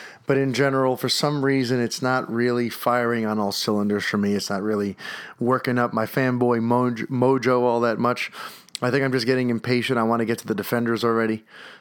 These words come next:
so that I could see all these characters together.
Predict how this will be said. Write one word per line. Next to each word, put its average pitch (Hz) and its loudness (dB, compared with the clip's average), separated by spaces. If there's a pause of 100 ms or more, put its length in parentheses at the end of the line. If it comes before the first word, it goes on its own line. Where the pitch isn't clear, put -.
so - -2
that 104 -2
I 107 0
could - -8
see 110 -2
all 107 2
these 107 -2
characters 113 0
together. 175 0